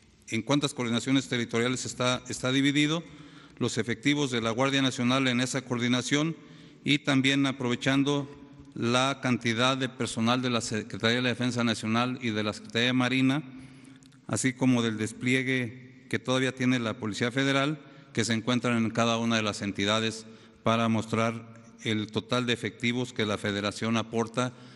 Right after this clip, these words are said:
para fun-, eh, algún, en el caso de la Guardia Nacional, directamente en, en actividades de seguridad pública, y los despliegues de sedena y semar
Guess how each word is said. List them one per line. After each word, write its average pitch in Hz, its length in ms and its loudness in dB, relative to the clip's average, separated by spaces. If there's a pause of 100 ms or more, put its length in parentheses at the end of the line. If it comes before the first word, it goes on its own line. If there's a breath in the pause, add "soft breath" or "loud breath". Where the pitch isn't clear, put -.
(420 loud breath)
para 143 260 4
fun-, 117 200 -6 (260)
eh, 113 200 -4 (500)
algún, 120 360 -2
en 107 280 0
el 107 80 -2
caso 123 220 0
de 127 60 0
la 120 60 2
Guardia 123 260 0
Nacional, 120 440 0
directamente 120 920 0
en, 104 160 0 (240)
en 101 180 -2
actividades 107 400 -2
de 117 60 -12
seguridad 123 260 0
pública, 147 460 0 (600 loud breath)
y 156 560 2
los 117 160 2
despliegues 127 680 -2 (100)
de 110 180 0
sedena 120 560 2
y 101 60 0
semar 120 480 2